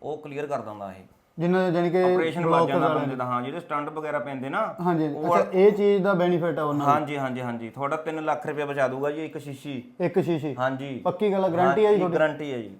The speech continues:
Speaker 2: ਅੱਛਾ
Speaker 1: ਪੂਰੀ
Speaker 2: ਜੀ।
Speaker 1: ਗਾਰੰਟੀ ਹੈ।
Speaker 2: ਦੇਖਿਓ ਕਿਤੇ ਜੀ।
Speaker 1: ਆਯੁਰਵੈਦਿਕ ਵਾਲੇ ਡਾਕਟਰ ਲਿਖ ਕੇ ਦਿੰਦੇ ਨੇ ਕਿ ਕਸ਼ਮੀਰੀ ਲਸਣ ਦਾ ਸੇਵਨ ਕਰੋ।
Speaker 2: ਠੀਕ ਹੈ ਜੀ।
Speaker 1: ਜਿਹੜੇ ਗੁਜਰਾਤ ਦੇ ਡਾਕਟਰ ਨੇ, ਆਪਣੇ
Speaker 2: ਹਾਂਜੀ।
Speaker 1: ਗੁਜਰਾਤ ਤਾਂ ਆਪਣੇ ਤੋਂ ਅੱਗੇ ਹੈ ਪੰਜਾਬ ਤੋਂ।
Speaker 2: ਸਹੀ ਗੱਲ
Speaker 1: ਮੰਨਦੇ
Speaker 2: ਹੈ।
Speaker 1: ਤੁਸੀਂ ਇਹ ਗੱਲ ਨੂੰ?
Speaker 2: ਹਾਂਜੀ, ਹਾਂਜੀ, ਹਾਂਜੀ।
Speaker 1: ਉਹ ਵਾਲੇ ਡਾਕਟਰ ਲਿਖ ਕੇ ਦਿੰਦੇ ਨੇ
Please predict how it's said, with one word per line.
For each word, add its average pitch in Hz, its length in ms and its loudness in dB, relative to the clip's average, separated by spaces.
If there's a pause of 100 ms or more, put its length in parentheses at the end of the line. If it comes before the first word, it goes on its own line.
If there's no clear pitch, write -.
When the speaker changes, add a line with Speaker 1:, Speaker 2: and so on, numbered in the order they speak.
Speaker 2:
ਅੱਛਾ 143 100 -4
Speaker 1:
ਪੂਰੀ 147 120 -2
Speaker 2:
ਜੀ। 120 60 -2
Speaker 1:
ਗਾਰੰਟੀ 120 380 -8
ਹੈ। 98 120 -12
Speaker 2:
ਦੇਖਿਓ 170 280 2
ਕਿਤੇ 175 220 0
ਜੀ। 190 220 -4
Speaker 1:
ਆਯੁਰਵੈਦਿਕ 160 640 2
ਵਾਲੇ 160 160 2
ਡਾਕਟਰ 156 320 0
ਲਿਖ 151 200 -6
ਕੇ 151 100 -4
ਦਿੰਦੇ 135 240 -6
ਨੇ 143 100 -8
ਕਿ 156 100 -8
ਕਸ਼ਮੀਰੀ 139 400 -10
ਲਸਣ 135 260 -10
ਦਾ 143 60 -10
ਸੇਵਨ 127 300 -10
ਕਰੋ। 104 260 -12 (640)
Speaker 2:
ਠੀਕ 151 240 -2
ਹੈ 123 60 -4
ਜੀ। 110 140 -8
Speaker 1:
ਜਿਹੜੇ 127 220 -6
ਗੁਜਰਾਤ 127 440 0
ਦੇ 120 120 -6
ਡਾਕਟਰ 117 320 -6
ਨੇ, 131 200 -6
ਆਪਣੇ 143 200 -4
Speaker 2:
ਹਾਂਜੀ। 139 140 -2
Speaker 1:
ਗੁਜਰਾਤ 131 320 0
ਤਾਂ 131 140 0
ਆਪਣੇ 127 220 -6
ਤੋਂ 127 160 -8
ਅੱਗੇ 123 240 -6
ਹੈ 131 160 -2
ਪੰਜਾਬ 127 340 -4
ਤੋਂ। 151 360 -8 (260)
Speaker 2:
ਸਹੀ 127 160 -4
ਗੱਲ 123 80 -2
Speaker 1:
ਮੰਨਦੇ 131 240 0
Speaker 2:
ਹੈ। 165 40 -6
Speaker 1:
ਤੁਸੀਂ 170 220 -4
ਇਹ 170 80 -2
ਗੱਲ 170 160 2
ਨੂੰ? 156 220 -8
Speaker 2:
ਹਾਂਜੀ, 131 220 -4
ਹਾਂਜੀ, 113 220 -6
ਹਾਂਜੀ। 104 240 -12 (180)
Speaker 1:
ਉਹ 160 140 -2
ਵਾਲੇ 170 160 2
ਡਾਕਟਰ 147 300 0
ਲਿਖ 135 200 -8
ਕੇ 135 100 -8
ਦਿੰਦੇ 98 280 -10
ਨੇ 95 120 -20